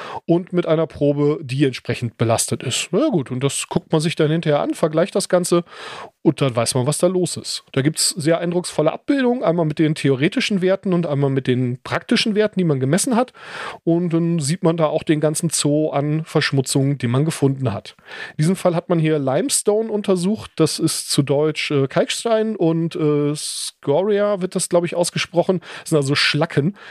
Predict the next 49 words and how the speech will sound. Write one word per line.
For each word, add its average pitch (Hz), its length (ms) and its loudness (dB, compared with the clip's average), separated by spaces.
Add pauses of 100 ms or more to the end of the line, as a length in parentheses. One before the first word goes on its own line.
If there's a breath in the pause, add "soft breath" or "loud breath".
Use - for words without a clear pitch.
(140 loud breath)
die 139 80 0
man 139 160 2
sich 139 140 -2
da 139 80 4
entsprechend 131 400 0
angeguckt 139 480 0
hat. 190 160 2
Der 143 80 2
Limestone 175 580 0
einmal 151 320 2
mit 147 280 0
sichtbaren 151 640 0
Verunreinigungen 185 880 0
und 143 160 -4
einmal, 139 680 2
ja, 123 100 0
ohne 139 280 2
Verunreinigungen 143 760 0
als, - 260 -4
als - 200 -4
Referenz. 110 560 -2 (520 soft breath)
Ja, 123 60 2
man 120 160 -2
kann 147 140 -2
da 170 100 2
nicht 165 140 0
nur 165 100 0
eine 147 160 -2
qualitative 226 720 0
Analyse 202 400 0
durchführen, 190 460 0
sondern 156 200 0
auch 139 60 -8
eine 127 140 -4
quantitative. 214 720 2
Also 165 180 0
man 147 140 -2
kann 156 160 0
nicht 156 160 0
nur 143 100 4
sagen, 143 480 2
dass 156 240 2
was 202 160 2
drin 185 220 2
ist, 185 100 0
sondern 156 260 0
auch 135 280 0
wie 127 80 0
viel. 330 480 -2